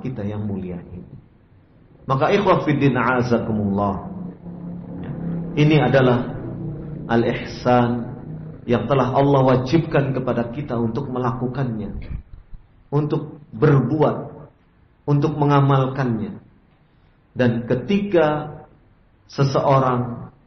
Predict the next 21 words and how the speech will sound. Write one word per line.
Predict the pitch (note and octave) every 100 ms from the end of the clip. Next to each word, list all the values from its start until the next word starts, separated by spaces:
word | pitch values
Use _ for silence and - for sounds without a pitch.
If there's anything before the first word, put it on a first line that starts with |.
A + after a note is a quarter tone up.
| _ -
berupaya | A2+ D3+ C3 C#3 C#3 C#3 B2 A#2+
dengan | A#2+ A#2
ikhlas | A2+ A2+ A#2+ C3 B2 B2
karena | A#2 A2+
Allah | A#2+ A#2 A2+ G#2+ G2 - - -
dan | A#2+ A2
berupaya | A2 A#2+ B2 B2 B2 B2 A2+ A2
untuk | C#3 B2 B2+ B2+ - - _ _ _ _
menetapi | C#3 C#3 C#3 D3 C#3+ C#3+ -
apa | F3 F3 C#3
yang | B2 A#2+
telah | A#2+ C3+ B2+ - - - - _ _ _ _ _
diperbuat | G2+ A2+ B2 - C#3 C#3+ B2+
oleh | B2 A#2+ A#2+ -
Rasulullah | A2+ - D#3 C#3 B2+
sallallahu | B2 B2+ B2 B2 B2 A#2
alaihi | G#2 A#2 B2+ B2+ A#2+ A2
wa | G#2 A2
ala | F#2 A#2
alihi | A2+ G#2
wasallam, | G#2 C3+ D#3+ F#3 -